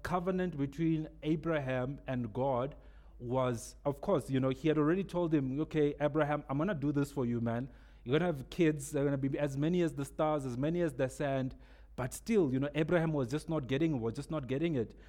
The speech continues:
So what God did is that He started blessing Abraham like nobody's business, okay? This guy became wealthy, wealthy, wealthy, wealthy. And at a point, he became so rich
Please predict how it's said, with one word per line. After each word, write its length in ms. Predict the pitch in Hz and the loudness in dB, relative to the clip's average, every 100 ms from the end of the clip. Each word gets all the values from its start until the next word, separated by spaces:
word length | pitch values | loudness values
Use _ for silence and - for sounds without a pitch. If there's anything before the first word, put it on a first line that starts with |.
| - - | -20 -4
So 100 | 139 | -2
what 260 | 160 156 | 0 -2
God 300 | 143 165 151 | -2 -2 0
did 160 | 156 160 | 0 0
is 100 | 139 | -2
that 140 | 151 | -4
He 100 | 135 | -4
started 420 | 131 - 165 143 110 | -6 -8 -6 -6 -4
blessing 440 | 123 131 147 135 | -4 -4 -6 -4
Abraham 500 | 135 123 127 110 98 90 | -6 -4 -4 -4 -6 -6
like 220 | 110 120 | -10 -4
nobody's 400 | 127 123 123 107 | -4 -2 -4 -4
business, 440 | 104 110 107 95 | -4 -4 -6 -6
okay? 320 | 104 101 123 123 - - - - | -10 -6 -8 -8 -18 -20 -4 0
This 160 | 185 | 2
guy 200 | 170 165 | 0 0
became 460 | 139 127 156 147 117 | -2 -2 0 0 2
wealthy, 540 | 123 131 - 120 87 - - - - - | 2 2 0 -6 -6 -10 -20 -20 -20 -8
wealthy, 640 | 120 123 160 160 156 180 160 | -4 0 2 0 -2 -2 0
wealthy, 520 | 127 135 135 143 135 | 0 0 -2 -2 -2
wealthy. 560 | 117 120 117 - 107 - - - - | 0 -2 -2 -4 -6 -6 -16 -20 -4
And 220 | 143 143 156 | -2 -2 -2
at 140 | 170 | -2
a 80 | 165 | -4
point, 600 | - - 196 151 160 - - | -6 -2 0 2 -2 -6 -6
he 120 | 143 | -2
became 400 | 139 139 180 185 | -2 0 0 0
so 220 | 180 165 | 0 0
rich 500 | 127 143 120 - | 2 2 2 -4